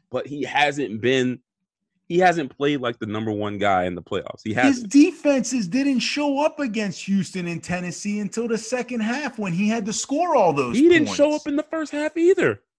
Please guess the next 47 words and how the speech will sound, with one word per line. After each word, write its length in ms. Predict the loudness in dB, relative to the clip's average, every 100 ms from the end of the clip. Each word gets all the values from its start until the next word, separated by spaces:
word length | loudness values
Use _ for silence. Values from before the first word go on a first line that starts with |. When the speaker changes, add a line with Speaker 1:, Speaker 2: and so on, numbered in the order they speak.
| -8
Speaker 1:
'cause 100 | -4
they 100 | 0
didn't 200 | -2 0
put 140 | -2
in, 220 | 0 -2 -4
put 120 | -4 -4
up 120 | -4 _ -4
any 140 | -2
points. 500 | -2 -2 -2 -6 -16 _ _ _ _ _ _ _
Speaker 2:
But 160 | -2 0
they 180 | 0 2
ended 240 | 2 2
up 140 | 0
scoring 500 | -2 -2 0 2 2
mega 300 | 2 2 2
points. 400 | 2 2 2 0
So 220 | 0 0 0
what's 420 | -2 0 2 2
it 100 | 2
matter 320 | 4 2 2
when 220 | 2 2
you 140 | 2 0
score 320 | -2 -2 0
them 180 | 0 -2
if 140 | -4
you 80 | -6
score 300 | -2 2 2
more 260 | 2 0 0
than 160 | -2
the 140 | -2 -2
other 200 | -2 -2
team? 560 | -6 -10 -8 -10 -12 _ _ _ _ _ _
Speaker 1:
So 540 | -2 0 0 -4 -8 _ _ _ _ _ _ _ _ -2
I 160 | -2
get 200 | 0 -2
it. 120 | -2 -4
You're 120 | -6
mad. 260 | -4 -4
He 80 | -6
should 180 | -10 -10
be 100 | -10
number 220 | -10 -8
one. 300 | -8 -8 -10 -16 _ _ -10
All 180 | -4 -2
I'm 100 | -4
saying 320 | -4 -2 -2
is 240 | -4 -6